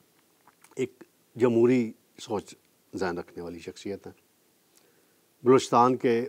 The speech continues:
उस वक्त चीफ मिनिस्टर थे उन्नीस सौ सतानवे में, जब अट्ठाईस मई उन्नीस सौ अट्ठानवे को पाकिस्तान ने पहला एटमी धमाके किए, तजर्बे किए, इंडिया का जवाब दिया। तो मैं वहाँ चागी गया था,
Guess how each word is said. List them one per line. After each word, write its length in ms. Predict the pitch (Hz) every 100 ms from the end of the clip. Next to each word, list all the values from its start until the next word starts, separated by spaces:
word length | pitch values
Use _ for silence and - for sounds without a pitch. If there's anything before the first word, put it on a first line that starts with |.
| -
उस 220 | 180 - 180
वक्त 160 | 180
चीफ 240 | - 127 -
मिनिस्टर 300 | 107 - 110
थे 180 | - 101
उन्नीस 240 | 110 101
सौ 80 | 110
सतानवे 420 | - 95 95 101
में, 200 | 87 80 - _ _ _ - _ _ _ _
जब 280 | 117 131 123
अट्ठाईस 460 | 113 127 143 139 123
मई 320 | 120 120 85 _ _ _ _ _
उन्नीस 280 | - 117 104
सौ 80 | 107
अट्ठानवे 400 | 87 101 101 101
को 260 | 85 82 - _ _ _ _ _ _ _ _ _ _ _ _ _ _ _ _ _ _ _ -
पाकिस्तान 500 | 120 - - 117 117
ने 180 | 107 101 - _
पहला 340 | 117 110 101 98 _ -
एटमी 280 | 90 92 92
धमाके 360 | 87 80 -
किए, 340 | 101 101 95 92
तजर्बे 420 | - 90 90 113
किए, 300 | 107 101 98
इंडिया 240 | 92 101 95
का 100 | 90
जवाब 280 | 82 80 80
दिया। 220 | 82 82 _ _ _ _ - -
तो 60 |
मैं 100 | 127 120
वहाँ 180 | 101 107
चागी 320 | 104 107 120
गया 200 | 104 110
था, 140 | 98